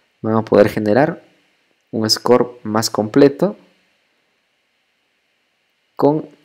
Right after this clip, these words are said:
toda, con todos los iDevice que nos ofrece Excel Learning. Bueno,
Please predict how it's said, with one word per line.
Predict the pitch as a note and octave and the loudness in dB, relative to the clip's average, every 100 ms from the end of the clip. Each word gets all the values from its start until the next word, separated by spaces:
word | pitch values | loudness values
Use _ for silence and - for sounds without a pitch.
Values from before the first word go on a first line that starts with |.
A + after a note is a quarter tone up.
| _ | _
toda, | C3 C#3 B2+ - - | 2 4 4 0 -4
con | - A2 | -4 0
todos | C#3+ D#3 | 2 4
los | C#3+ - - | 2 0 2
iDevice | C3+ C3 B2 D3+ F#3+ - - - _ | 2 4 2 2 0 -4 -8 -10 _
que | - | -6
nos | G#2+ G#2 | -4 -4
ofrece | G#2 A#2 - - B1 - | -6 -2 -2 -2 -6 -6
Excel | G#2+ - - G2+ | -8 -6 -4 0
Learning. | G2 G2 G2 G2+ - _ _ _ _ _ _ _ _ _ _ _ _ _ _ _ _ _ | 0 -2 -6 -10 -16 _ _ _ _ _ _ _ _ _ _ _ _ _ _ _ _ _
Bueno, | G#2 G2+ F#2 | 0 0 0